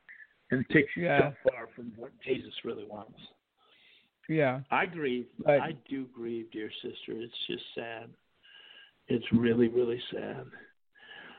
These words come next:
Speaker 2: Well,
Speaker 1: And
Speaker 2: the,
Speaker 1: I,
Speaker 2: the,
Speaker 1: I,
Speaker 2: um,
Speaker 1: I
Speaker 2: Go ahead.
Speaker 1: I didn't mean, I don't mean to interrupt you. I'm sorry. I was just gonna say that I believe that in the case of someone like a Todd Bentley, that's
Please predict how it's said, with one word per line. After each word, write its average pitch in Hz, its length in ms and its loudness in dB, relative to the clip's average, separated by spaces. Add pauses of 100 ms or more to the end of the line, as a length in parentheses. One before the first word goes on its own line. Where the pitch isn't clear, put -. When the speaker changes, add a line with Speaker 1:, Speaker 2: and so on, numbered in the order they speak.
(120)
Speaker 2:
Well, 160 140 8
Speaker 1:
And 135 140 10
Speaker 2:
the, 135 40 8
Speaker 1:
I, 143 140 6
Speaker 2:
the, 139 400 4
Speaker 1:
I, 160 40 2
Speaker 2:
um, 156 100 0
Speaker 1:
I 135 180 -2 (1900)
Speaker 2:
Go 165 100 4
ahead. 160 200 4 (1600)
Speaker 1:
I 127 120 2
didn't 117 320 -2
mean, 110 220 -6 (100)
I 120 100 4
don't 113 220 2
mean 107 180 0
to - 360 2
interrupt 113 500 0
you. 123 80 4
I'm 113 140 -2 (120)
sorry. 107 280 -4 (480)
I 120 100 10
was 127 220 8
just - 220 0
gonna 120 180 2 (140)
say 110 200 4
that 107 220 0 (400)
I 131 120 10
believe 117 520 4
that - 180 -2
in 117 140 6
the 113 80 0
case 117 260 0 (100)
of 113 140 -8
someone 123 240 2
like 101 180 0
a 101 60 2
Todd 113 340 0
Bentley, 120 460 0 (580)
that's - 180 8